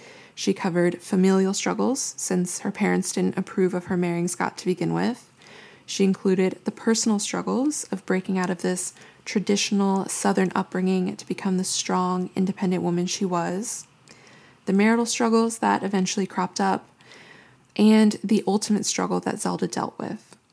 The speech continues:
which was finding her voice and her purpose amidst being overlooked and overshadowed by the stardom of her husband, while also being deeply in love with him.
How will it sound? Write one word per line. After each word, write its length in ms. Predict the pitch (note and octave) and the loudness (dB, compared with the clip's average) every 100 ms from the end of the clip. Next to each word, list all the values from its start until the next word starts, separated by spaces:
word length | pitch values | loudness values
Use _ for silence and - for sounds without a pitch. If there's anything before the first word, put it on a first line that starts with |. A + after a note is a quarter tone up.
| - - _ | -20 -20 _
which 140 | G3 - | -8 -4
was 140 | F#3+ | -4
finding 320 | F#3+ F#3+ F#3 | 0 2 0
her 140 | - F#3+ | 0 -2
voice 560 | A#3 B3+ B3+ C4 - - | 2 4 2 -2 -6 -2
and 180 | G3 - | -2 0
her 120 | F#3+ | -6
purpose 760 | - G3 F#3+ F#3 F#3+ - - G3 | -4 -4 -2 -4 -4 -6 -6 0
amidst 340 | F#3+ F#3+ - | 0 0 -4
being 240 | F#3+ F#3 F3+ | 0 0 -2
overlooked 720 | F3+ F3+ F#3 A#3 A#3 - - - | -6 -6 -2 -2 -2 -10 -16 -6
and 120 | F3+ | -4
overshadowed 720 | F3+ F3+ - F#3+ F#3+ F#3 F#3 - - - - | -4 -4 -2 0 2 0 -2 -6 -20 -20 -10
by 80 | F#3 | -6
the 100 | F#3 | -4
stardom 600 | F#3 - - G3 G3+ G3 E3+ | -2 -2 0 2 2 0 -2
of 120 | F#3 | -2
her 120 | F3+ | -4
husband, 640 | F3+ E3 - - - G#3+ - _ _ _ _ - | -4 -6 -6 -8 -8 -10 -14 _ _ _ _ -8
while 540 | F#3+ F#3+ F#3+ F#3 F#3 - | -2 0 0 -2 -8 -2
also 300 | F#3+ G3 G3+ | 0 0 -2
being 440 | G3 F3+ F3 E3+ - - | -2 0 0 -2 -8 -6
deeply 360 | F#3 - E3+ | -6 -2 -4
in 120 | E3 | -2
love 180 | E3 - | -6 -8
with 120 | - | -14
him. 280 | - - G#3+ | -12 -10 -10